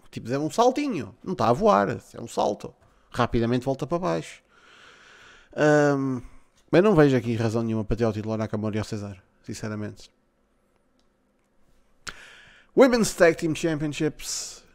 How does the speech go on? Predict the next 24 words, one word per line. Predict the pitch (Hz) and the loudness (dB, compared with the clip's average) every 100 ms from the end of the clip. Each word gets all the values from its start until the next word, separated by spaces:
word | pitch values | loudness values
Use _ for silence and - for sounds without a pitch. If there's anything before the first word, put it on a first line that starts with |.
| - | 0
Nia | 175 170 | 2 2
Jax | 147 151 | 2 0
e | 143 | -2
Shayna | 127 156 143 123 | -4 -4 -2 -2
Baszler | 127 120 123 | -2 -2 -4
contra | 131 120 110 | -6 -4 0
Riot | 110 110 104 | 4 4 2
Squad. | - 104 104 95 _ - _ | -2 0 0 -2 _ -20 _
Porquê | - 285 | -6 -4
é | |
que | 240 | -2
este | - | -4
combate | 202 196 190 - | -2 -2 -4 -12
não | 165 160 | -10 -8
tá | 143 | -6
no | 135 | -6
pre-show? | 120 107 - 104 107 - - _ _ _ _ _ _ _ _ _ _ _ _ _ _ _ _ _ | -6 -10 -8 -8 -8 -14 -20 _ _ _ _ _ _ _ _ _ _ _ _ _ _ _ _ _
Pá, | - | -2
eu | 139 | 0
também | 160 165 | 0 -2
não | 120 | -4
sei. | 107 104 - - - - - - - - | -6 -8 -10 -16 -20 -20 -20 -20 -16 4
Ahm, | 143 156 156 151 156 151 147 127 - - - - - - - - - - - _ _ _ _ _ _ _ _ _ _ _ _ _ - - - _ _ _ _ _ _ _ _ _ _ _ | 8 10 8 4 0 -2 -2 -4 -4 -2 -4 -4 -8 -10 -12 -16 -20 -20 -20 _ _ _ _ _ _ _ _ _ _ _ _ _ -16 -16 -16 _ _ _ _ _ _ _ _ _ _ _
pá, | - | 0